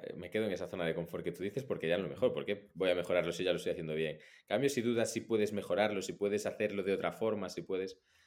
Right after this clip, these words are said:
es la forma de hacerlo. Ese año en Mallorca para mí fue, fue brutal y de primeras es eso, yo decía, "Uf,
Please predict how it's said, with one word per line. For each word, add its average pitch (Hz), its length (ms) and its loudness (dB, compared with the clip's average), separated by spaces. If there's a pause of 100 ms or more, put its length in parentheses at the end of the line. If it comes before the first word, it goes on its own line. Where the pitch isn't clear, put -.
(180)
es 92 100 -6
la 101 120 2
forma 85 360 0
de 78 140 -2
hacerlo. 80 320 0
Ese 110 180 0
año 127 200 2
en 113 40 -2
Mallorca 110 460 2
para 101 160 4
mí 117 280 -4 (600)
fue, 110 640 6
fue 110 180 6
brutal 110 480 0 (240)
y 101 80 0
de 98 100 6
primeras 98 380 0
es 95 140 0
eso, 113 180 2
yo 90 200 2
decía, 98 380 2
"Uf, - 300 -4